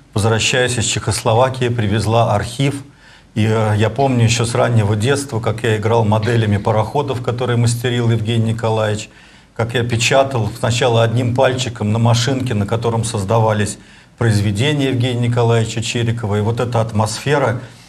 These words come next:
э, памяти, она вокруг меня была с раннего детства.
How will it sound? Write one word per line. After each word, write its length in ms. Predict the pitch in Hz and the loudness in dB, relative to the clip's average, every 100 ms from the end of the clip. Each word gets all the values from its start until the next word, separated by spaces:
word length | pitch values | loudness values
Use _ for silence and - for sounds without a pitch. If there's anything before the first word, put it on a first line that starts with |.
| - | -8
э, 140 | 113 107 | -2 0
памяти, 540 | 139 143 147 120 - | 2 2 2 -2 0
она 420 | 113 107 107 120 | 0 0 0 2
вокруг 400 | 117 117 120 120 | 2 0 -2 -2
меня 240 | 117 113 127 | 0 0 2
была 280 | 117 104 107 | 0 0 0
с 120 | - | 0
раннего 420 | 123 117 107 104 | 2 2 2 2
детства. 540 | 104 104 101 - 98 | 2 0 0 -6 -8